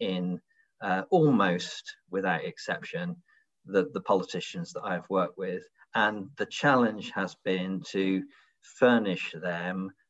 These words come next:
um, with the arguments and the, you know, and, and, and the preparation, um, and the context that they need to advance that agenda that they believe, um, passionately in.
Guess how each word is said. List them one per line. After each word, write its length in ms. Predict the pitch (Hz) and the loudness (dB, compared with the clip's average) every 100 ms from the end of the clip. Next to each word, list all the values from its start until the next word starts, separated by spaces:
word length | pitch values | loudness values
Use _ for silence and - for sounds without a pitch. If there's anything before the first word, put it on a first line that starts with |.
| _ - | _ -4
um, 360 | 92 95 90 _ _ | -2 0 -2 _ _
with 300 | 95 104 - - | -4 -2 -4 -10
the 400 | 92 95 92 95 _ _ | -4 -2 -2 -6 _ _
arguments 960 | 101 107 107 110 110 113 120 - - - - | 4 4 2 -2 0 -2 -4 -10 -16 -18 -8
and 260 | 101 95 87 | -6 -6 -4
the, 300 | 95 92 95 _ _ - | -4 -2 -4 _ _ -10
you 80 | |
know, 160 | 90 87 | -6 -4
and, 300 | 85 98 90 - | -4 -6 -6 -8
and, 120 | 98 - - | -12 -12 -12
and 160 | 104 95 | -8 -8
the 60 | |
preparation, 960 | - 107 107 101 98 95 - 98 95 95 _ - - _ | -2 -2 0 2 2 0 -4 -4 -4 -8 _ -20 -20 _
um, 200 | 92 95 - | -6 -6 -4
and 160 | 104 95 | -4 -4
the 60 | |
context 760 | - 117 107 - 90 87 - - | -4 -2 -2 -4 -6 -6 -8 -14
that 180 | - 113 | -14 -4
they 200 | 107 98 | -2 0
need 500 | 95 92 87 87 87 _ | 0 -2 -2 -2 -4 _
to 140 | - 95 | -6 -6
advance 680 | 92 104 95 90 87 - - | -4 -2 0 -2 -6 -8 -2
that 260 | 95 87 - | 0 -2 -6
agenda 540 | 87 98 92 87 85 | -4 -2 0 -2 -6
that 180 | 90 90 | -6 -4
they 180 | 92 87 | -2 -2
believe, 500 | 87 90 87 82 - _ _ _ _ _ _ _ - | -2 -4 -4 -6 -10 _ _ _ _ _ _ _ -10
um, 220 | 95 90 90 | -4 -4 -2
passionately 720 | 101 98 90 87 87 92 92 | -4 -4 -4 -4 -4 -4 -2
in. 240 | 90 87 | -2 -4